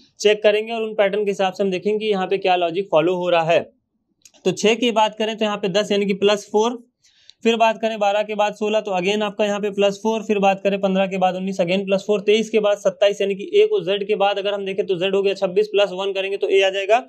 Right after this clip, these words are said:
सत्ताईस, पाँच के बाद बात करें तो नौ, अठारह के बाद बात, बात करें तो यहाँ पे बाईस यानी कि प्लस फ़ोर का लॉजिक चल रहा है। और हमें यहाँ पे जिसका कोड पूछा गया है वहाँ पे भी क्या करना है, हर एक लेटर में प्लस फ़ोर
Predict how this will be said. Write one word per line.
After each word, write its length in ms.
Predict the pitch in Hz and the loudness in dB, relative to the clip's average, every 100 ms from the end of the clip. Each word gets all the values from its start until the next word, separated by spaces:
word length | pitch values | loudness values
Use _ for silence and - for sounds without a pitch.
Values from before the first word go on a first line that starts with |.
| - - _ _ | -18 -20 _ _
सत्ताईस, 560 | - 190 196 208 233 - | 0 0 4 2 0 -4
पाँच 240 | 208 208 208 | -2 -2 -2
के 80 | 214 | 0
बाद 200 | 208 190 | 0 0
बात 200 | 196 190 | -4 -2
करें 200 | 202 202 | -4 -2
तो 80 | 190 | -2
नौ, 200 | 190 214 | 2 2
अठारह 360 | 208 190 180 185 | 0 -2 -4 -4
के 80 | 180 | -4
बाद 180 | 180 | -4
बात, 220 | 175 180 180 | 0 -4 0
बात 180 | 175 180 | -2 0
करें 140 | 190 185 | -2 -2
तो 40 | |
यहाँ 120 | 185 214 | -2 0
पे 100 | 254 - - - 151 | -2 -4 -20 -12 2
बाईस 340 | 175 226 226 | 4 4 0
यानी 160 | 214 214 | -4 -4
कि 60 | |
प्लस 320 | 220 233 240 - | -2 -2 -2 -2
फ़ोर 180 | 214 208 | -2 2
का 120 | 214 | 0
लॉजिक 360 | 185 175 170 - | 0 -2 -6 -4
चल 180 | 202 | -2
रहा 120 | 202 202 | 0 -2
है। 80 | |
और 180 | 208 190 | 0 0
हमें 200 | 165 196 214 | 0 0 2
यहाँ 180 | 190 | 2
पे 120 | 190 190 | 2 -2
जिसका 360 | 170 170 214 202 | -2 -2 0 2
कोड 300 | 196 190 180 | 2 0 -4
पूछा 280 | 180 208 | 0 0
गया 160 | 202 196 | 0 -4
है 100 | 196 | -6
वहाँ 160 | 175 180 | -8 -4
पे 120 | 190 | -2
भी 120 | 180 | -2
क्या 160 | 180 185 | 0 0
करना 220 | 190 196 | 0 -2
है, 80 | 180 | 2
हर 180 | 208 214 | 2 2
एक 220 | 202 196 | -4 -4
लेटर 340 | 180 165 175 196 | -2 -2 -4 -6
में 120 | 196 | -6
प्लस 300 | 180 180 - | -2 -2 -2
फ़ोर 300 | 214 196 185 | -2 0 -2